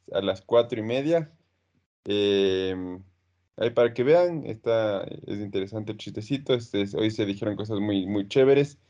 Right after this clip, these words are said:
Em, y ya, listo, ahí. Departamento de Física de la Escuela Politécnica Nacional, por si acaso.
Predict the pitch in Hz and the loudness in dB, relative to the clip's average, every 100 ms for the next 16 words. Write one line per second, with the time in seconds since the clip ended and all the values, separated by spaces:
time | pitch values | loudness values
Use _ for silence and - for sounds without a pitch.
0 | _ _ _ _ _ - 107 104 101 98 | _ _ _ _ _ 0 4 4 4 2
1 | 95 98 _ _ _ - 131 202 160 135 | -2 -6 _ _ _ -2 4 4 2 -2
2 | 175 - 135 127 131 113 - 110 110 117 | -2 0 2 2 0 -6 -10 -6 0 0
3 | 123 127 131 127 120 135 139 151 143 143 | 0 -2 0 -2 -2 -6 -8 -2 0 0
4 | 135 _ - 101 98 107 113 107 98 104 | -4 _ -8 -8 -4 0 0 0 -4 -6
5 | 98 95 101 92 87 92 104 113 120 120 | -4 -6 -4 -6 -4 -6 -6 -2 -2 -4